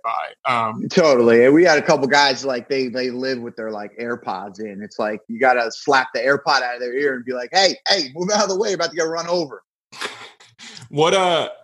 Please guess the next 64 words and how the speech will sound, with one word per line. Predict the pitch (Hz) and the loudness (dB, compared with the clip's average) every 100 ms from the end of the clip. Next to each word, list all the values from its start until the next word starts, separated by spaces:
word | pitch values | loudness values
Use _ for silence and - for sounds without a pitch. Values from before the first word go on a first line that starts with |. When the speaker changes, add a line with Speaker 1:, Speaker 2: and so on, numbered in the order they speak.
| _ | _
Speaker 1:
it's | 151 | -2
a | 220 | 2
long | 226 233 | 4 2
flight. | 220 185 214 - 151 | 2 0 0 -4 0
What'd | 180 190 | 0 0
you, | 131 | 0
what'd | 160 196 | 0 2
you | 165 | 0
binge? | 156 180 185 165 | 2 2 2 2
What | 165 | 0
were | 175 | 0
you | 151 | -4
reading? | 147 175 180 160 | -2 0 2 2
Like, | 139 | 0
what'd | 156 170 | 0 -2
you | 147 | 0
do | 165 | 2
on | 151 | 2
the | 139 139 | 2 2
airline | 151 135 117 113 120 | 2 2 0 -4 -6
to | 131 | -2
get, | 135 120 - | -2 -2 -4
to | |
get | 139 135 | -2 -2
through | 143 | -2
the | 127 | -4
flight, | - 139 139 - | -2 -2 -2 0
other | 156 170 | 2 4
than | 147 135 | 4 2
watch | 131 123 | 2 0
film | - 131 117 | -2 0 0
of, | 113 110 | 0 0
uh, | 110 107 | -2 -2
you | 113 | -4
know, | 110 | -4
your | 107 107 - - - - | -6 -8 -12 -20 -20 -8
T | 123 | -6
C | - | -4
and | 113 | -4
J | 113 110 | -2 -2
basketball? | 107 107 - - - - - - - | -2 -2 -6 -12 -14 -14 -12 -12 -4
Sure | - 170 | 2 4
you | |
Speaker 2:
Of | 143 | 4
Speaker 1:
did | 104 | 2
Speaker 2:
course, | - | 0
Speaker 1:
that. | - | -4
Speaker 2:
yeah, | |
of | - | -2
course. | 110 92 - - - - - 131 | -4 -2 -6 -14 -20 -20 -2 4
Uh, | 123 | 4
of | 120 - | 4 2
course. | - - - 135 | 0 -2 0 4
Yeah. | 147 127 | 4 2
So, | - 160 156 147 | 2 4 6 6
uh, | - 139 139 139 139 139 139 - - 165 | 4 2 2 2 2 2 0 -4 -8 -6
you | |
know, | 151 139 135 - 139 | 0 2 2 -2 -6
it | |
was | 135 147 151 | -2 -2 -2
a | |
long | 160 147 139 - | -4 -4 -6 -4
flight. | 143 139 | 0 0
I | - | -2